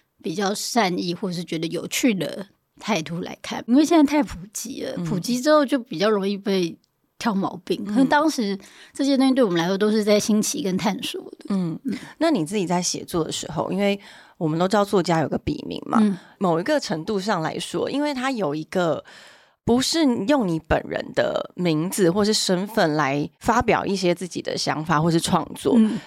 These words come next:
Speaker 2: 那个安全感会更足够嘛？因为我一直在思考着作家会希望取笔名的原因到底是什么呢？
Speaker 1: 我当时的确是安全感，因为当时我，我很多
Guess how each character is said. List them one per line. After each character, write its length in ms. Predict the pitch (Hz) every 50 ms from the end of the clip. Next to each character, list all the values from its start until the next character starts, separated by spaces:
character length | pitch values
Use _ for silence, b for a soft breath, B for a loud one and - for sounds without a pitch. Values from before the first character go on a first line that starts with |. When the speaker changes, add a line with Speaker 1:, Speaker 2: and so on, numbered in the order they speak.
| B B B
Speaker 2:
那 60 | 302 320
个 40 | 247
安 200 | - 214 226 240
全 240 | 220 190 165 160 156
感 160 | 156 - 160
会 80 | 170 170
更 260 | - - 170 147 -
足 160 | - - - - -
够 160 | - - - -
嘛？ 80 | - - -
因 80 | 302
为 40 | 349
我 120 | 349 247 -
一 60 | 269
直 100 | 269 208
在 160 | 202 175 185
思 180 | 185 - - 196
考 220 | 196 190 165 -
着 200 | - - 82 60 -
作 180 | - 294 285
家 180 | - - 208 202
会 120 | 214 220
希 180 | 208 - 165 160
望 240 | 170 185 175 170 170
取 260 | - - - - 156
笔 220 | 180 - 170 - -
名 140 | - 80 -
的 100 | - -
原 160 | - - - -
因 120 | - -
到 140 | 190 196 160
底 60 | -
是 120 | - -
什 160 | - - - - -
么 80 | - - -
呢？ 100 | - 320
Speaker 1:
我 80 | 269 233
当 240 | - 339 349 403
时 140 | 381 - 294
的 220 | 208 220 214 226 233
确 120 | 285 277
是 80 | 254 277
安 140 | 262 254 254
全 200 | 240 220 196 190
感， 120 | 190 180
因 80 | 202 262
为 60 | 285
当 240 | 269 285 269 277 285
时 100 | - 240
我， 300 | 208 185 165 160 - - -
我 100 | - -
很 160 | 151 190 180
多 420 | 160 214 208 202 208 202 190 196